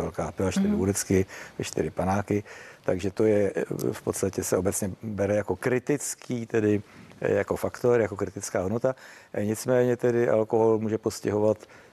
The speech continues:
Speaker 1: i jiné orgány a například slinivku břišní, kde ta závislost na té dávce je daleko, eh, méně z-, zřejmá.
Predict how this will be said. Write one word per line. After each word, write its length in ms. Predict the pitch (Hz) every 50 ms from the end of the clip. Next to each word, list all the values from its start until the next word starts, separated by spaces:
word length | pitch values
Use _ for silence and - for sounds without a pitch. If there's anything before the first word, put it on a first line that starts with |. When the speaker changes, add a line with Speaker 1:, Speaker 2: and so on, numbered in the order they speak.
| _ -
Speaker 1:
i 280 | 113 107 104 101 95 104 120 107 104
jiné 420 | 101 95 104 101 107 113 113 -
orgány 1000 | - 107 107 104 101 107 107 104 107 104 104 107 110 110 113 117 117 123 131 -
a 440 | - - 110 101 104 104 101 101 104 101
například 360 | 98 - - 101 - - 92
slinivku 380 | - - 101 98 98 - 98 82
břišní, 540 | 85 92 95 - - - 110 110 110 113 - - - - - - -
kde 180 | 92 90 92
ta 120 | - 101 92
závislost 420 | 98 92 95 95 95 - - 98
na 60 | 92
té 160 | 90 - 98 87
dávce 340 | 95 90 90 - - -
je 40 | 92
daleko, 380 | 85 90 87 87 - 95 87 - - - - - - - _ _ -
eh, 120 | - 101 92
méně 380 | 95 98 95 98 98 98 98
z-, 160 | 90 85 101 - - -
zřejmá. 920 | 104 95 101 92 - - 117 101 101 104 98 101 101 95 95 101 107